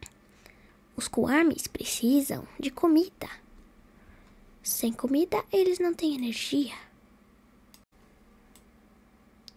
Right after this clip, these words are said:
Ah, tá bom. Natalie,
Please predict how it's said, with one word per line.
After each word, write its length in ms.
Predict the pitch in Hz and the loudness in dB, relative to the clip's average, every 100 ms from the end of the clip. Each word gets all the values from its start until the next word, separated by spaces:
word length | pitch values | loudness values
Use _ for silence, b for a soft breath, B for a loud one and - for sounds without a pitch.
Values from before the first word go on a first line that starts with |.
| - | -8
Ah, 500 | 156 143 131 - - _ - _ _ - - 226 214 - - B B B B B B B B - - | -6 -6 -8 -10 -14 _ -20 _ _ -20 -14 -10 -10 -12 -20 B B B B B B B B -20 -10
tá 80 | - | -10
bom. 180 | - - _ - _ _ - - - - - - - _ _ _ _ _ - _ - - - - - - - - - - | -8 -12 _ -20 _ _ -20 -20 -20 -20 -20 -20 -20 _ _ _ _ _ -20 _ -20 -20 -20 -20 -20 -20 -20 -20 -20 -4
Natalie, 600 | 247 240 247 - 285 - | 4 4 2 -4 -6 -8